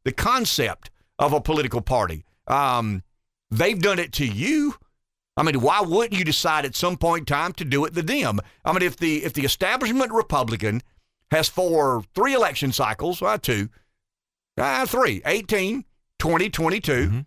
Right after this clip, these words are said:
Speaker 1: I mean, in, in the most recent three election cycles, the reason Republicans underperformed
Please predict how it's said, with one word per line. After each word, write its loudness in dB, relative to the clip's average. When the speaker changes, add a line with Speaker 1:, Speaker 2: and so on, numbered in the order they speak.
Speaker 1:
I 0
mean, 0
in, 0
in -2
the 0
most 0
recent 0
three 2
election 0
cycles, -2
the 2
reason 2
Republicans 0
underperformed 0